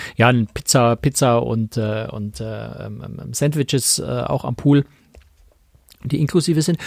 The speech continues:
Und dann gibt's Spezialitätenrestaurants, eben das, das schon angesprochene Rudi Selde Meer, ähm, das französische Seafood-Restaurant. Dann gibt's den Pinnacle Grill, ein Steakhouse, wo es, äh, außer, also ein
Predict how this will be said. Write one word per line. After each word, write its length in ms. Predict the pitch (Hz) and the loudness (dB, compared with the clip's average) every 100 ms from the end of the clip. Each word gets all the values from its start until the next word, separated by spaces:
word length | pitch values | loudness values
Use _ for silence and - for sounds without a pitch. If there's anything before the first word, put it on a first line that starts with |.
| 170 | -2
Und 60 | 143 | 2
dann 100 | 156 | 2
gibt's 160 | 139 | 2
Spezialitätenrestaurants, 920 | - 156 147 143 117 - 98 - 104 120 | 0 2 4 4 2 -2 -4 -4 -6 0
eben 240 | 139 123 | 0 2
das, 200 | 117 - | -2 -2
das 140 | 123 | -4
schon 180 | - 117 | -2 -4
angesprochene 720 | 135 135 131 - - 120 120 | 0 -2 -2 -8 -2 0 2
Rudi 240 | 117 120 120 | 0 2 2
Selde 260 | 120 113 | 2 2
Meer, 240 | 127 190 - - - - - - | 4 2 0 -6 -20 -20 -20 -4
ähm, 380 | 143 139 139 131 | 0 2 2 0
das 160 | 127 | -2
französische 560 | - 120 117 123 123 120 | -2 -4 -2 0 -2 -2
Seafood-Restaurant. 800 | - 156 175 156 147 - 139 143 - - - | -2 -4 -2 -2 0 0 0 0 -4 -20 -6
Dann 120 | - 117 | -2 0
gibt's 320 | - - - | -2 -2 -2
den 180 | 117 104 | 0 0
Pinnacle 340 | 165 190 180 | 0 2 0
Grill, 260 | - 160 160 | 2 2 2
ein 100 | 127 | 0
Steakhouse, 680 | - 165 - 202 214 - - _ - - - | 2 0 0 -2 -2 -2 -8 _ -20 -20 -6
wo 120 | 135 | -2
es, 200 | 139 - | 0 2
äh, 40 | 131 | 2
außer, 480 | 127 139 143 151 | 2 0 0 2
also 260 | 170 131 | 2 2
ein 80 | 117 | 0